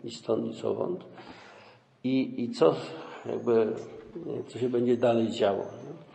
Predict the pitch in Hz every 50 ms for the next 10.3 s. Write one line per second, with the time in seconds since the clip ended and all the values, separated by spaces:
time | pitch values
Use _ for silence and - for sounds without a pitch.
0 | - - - - - - 131 123 139 131 131 120 - - - 131 - - - 156
1 | 170 180 180 185 175 170 170 165 175 175 - - - - - - - - - -
2 | 147 123 - - 143 139 127 - - 131 127 123 113 110 - - - - - -
3 | - - - - - - - - _ _ _ - _ _ _ - 127 120 165 208
4 | 208 - - 147 139 143 139 127 131 151 175 175 160 143 127 117 113 104 104 -
5 | - - 107 - - - 110 104 110 - - - 113 110 107 - - - 113 113
6 | - 113 113 110 113 117 - 117 110 - - - - - - 117 104 98 107 120
7 | 113 110 110 113 113 113 107 101 101 107 113 - - - - - 95 - - -
8 | - - - - - - - - - - - - 62 58 53 52 50 50 - -
9 | 50 - - - - 50 50 - - - - - - - 117 104 104 107 95 90
10 | - - - 135 - -